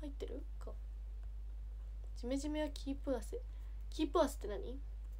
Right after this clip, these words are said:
ジメジメなくなんないの？梅雨明けても。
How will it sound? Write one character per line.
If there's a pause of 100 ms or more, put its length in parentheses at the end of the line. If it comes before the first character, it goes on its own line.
ジ
メ
ジ
メ
な
く
な
ん
な
い
の？ (840)
梅
雨
明
け
て
も。